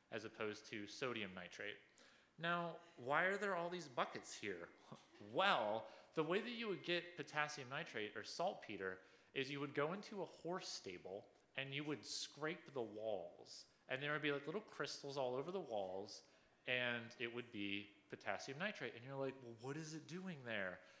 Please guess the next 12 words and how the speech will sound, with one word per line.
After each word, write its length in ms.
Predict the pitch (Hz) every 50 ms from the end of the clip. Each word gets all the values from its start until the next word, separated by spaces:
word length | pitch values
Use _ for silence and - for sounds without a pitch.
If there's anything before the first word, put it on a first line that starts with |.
| - - - _ _ _ _ - - - - - - -
Well, 320 | 196 185 156 127 117 120 -
horses 380 | - - 240 277 269 277 254 233
like 160 | 220 208 -
to 80 | 202 -
pee 160 | - 214 214
on 160 | 196 190 180
walls, 260 | 185 220 220 202 175
apparently, 680 | 135 - 123 117 117 113 113 117 110 110 107 107 110 - - - - - - - -
and 180 | 147 151 151
it 80 | 151 143
would 140 | 143 135 -
crystallize 680 | - - 208 202 - - 160 156 151 147 143 139 135